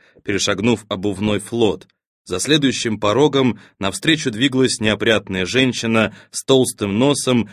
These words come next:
и морщинистыми щиколотками. Началась коммуналка. «Добрый вечер. Вот и лето прошло».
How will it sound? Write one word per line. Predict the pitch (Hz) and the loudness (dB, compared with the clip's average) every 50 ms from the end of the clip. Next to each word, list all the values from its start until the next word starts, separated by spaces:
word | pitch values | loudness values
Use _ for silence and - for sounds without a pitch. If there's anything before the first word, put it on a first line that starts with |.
| - _ _ | -10 _ _
и | 107 | 0
морщинистыми | 110 110 107 - - - 135 131 123 110 - - 117 113 117 | 0 2 2 0 0 0 2 2 2 0 0 -4 -4 -4 -2
щиколотками. | 110 - - - 143 - - 98 90 76 - - 92 82 78 80 78 - - _ _ _ - | -2 -4 -2 -2 -2 -2 -2 -4 -4 -6 -6 -8 -10 -10 -10 -12 -16 -20 -20 _ _ _ -10
Началась | 101 98 - 107 117 113 110 - | -8 -4 -2 0 0 0 0 -2
коммуналка. | - 107 107 117 117 117 110 98 80 - - - - - _ _ _ _ _ _ _ _ _ _ _ _ | -2 -2 0 0 2 2 2 0 -2 -4 -12 -18 -20 -20 _ _ _ _ _ _ _ _ _ _ _ _
«Добрый | - 104 123 143 143 151 151 143 | -4 0 0 2 2 4 4 4
вечер. | 135 143 135 - - 95 82 - _ _ _ _ _ _ | 4 4 2 2 -2 -6 -8 -10 _ _ _ _ _ _
Вот | 98 127 160 165 160 | 2 2 2 4 4
и | 147 | 4
лето | 127 123 135 139 127 110 | 4 4 4 4 2 0
прошло». | - 107 101 92 - - 101 90 82 78 - | 0 0 -2 -2 -2 -6 -6 -8 -8 -10 -14